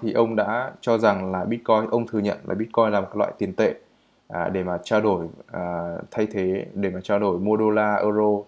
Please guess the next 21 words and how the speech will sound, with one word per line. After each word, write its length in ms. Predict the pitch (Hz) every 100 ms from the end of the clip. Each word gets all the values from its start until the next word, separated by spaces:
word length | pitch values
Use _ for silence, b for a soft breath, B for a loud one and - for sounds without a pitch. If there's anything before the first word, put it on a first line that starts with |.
| _ _ -
mua 160 | 101 104
đồng 180 | 98
yên. 240 | 107 117 - b b b -
À, 160 | 90 90
tuy 100 | 110
nhiên 360 | 113 110 104 98
là 360 | 95 87 82 -
những 160 | - 101
cái 260 | 87 98 113
I 260 | 107 117
C 20 |
O 220 | 113 104 101 -
thì, 300 | 95 87 87 - _ _ -
à, 120 | -
ông 200 | 107 107
vẫn, 280 | 98 127 147 - _ _ 98
à, 140 | 101
giữ 160 | 104 117
cái 80 | 113
quan 160 | 104 101
điểm 180 | 92